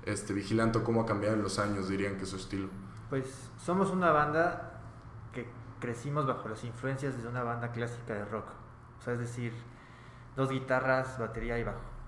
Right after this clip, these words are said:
Speaker 2: y voz. Entonces, veíamos que en México la escena estaba llena de, de todo lo contrario, ¿sí? Sintes, este,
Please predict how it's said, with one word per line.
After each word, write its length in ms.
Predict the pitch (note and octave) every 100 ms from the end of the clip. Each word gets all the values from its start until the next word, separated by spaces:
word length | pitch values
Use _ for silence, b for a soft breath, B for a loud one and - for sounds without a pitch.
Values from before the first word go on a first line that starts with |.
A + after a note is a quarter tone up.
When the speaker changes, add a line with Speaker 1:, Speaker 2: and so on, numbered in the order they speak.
| - A#2
Speaker 2:
y 40 |
voz. 180 | G#2+ - - - - - B B B B B -
Entonces, 300 | C#3+ C3+ - - - - C3+ C3+
veíamos 420 | C#3 C#3+ E3 F3 -
que 100 | C3
en 100 | C3+
México 340 | C3+ - C#3
la 100 | A#2
escena 240 | A2 C3
estaba 400 | C3 C3+ B2+ B2+ A#2+
llena 300 | B2 B2+ B2+
de, 80 |
de 420 | G#2+ - - - - -
todo 160 | D3
lo 140 | C3+ C3
contrario, 400 | B2+ D#3+ C#3+ C3 - - - - - -
¿sí? 100 | C3 C3 -
Sintes, 720 | C#3 C3+ B2 B2 B2+ B2 A#2
este, 800 | G2+ - - G#2+ G#2 G2+ G2+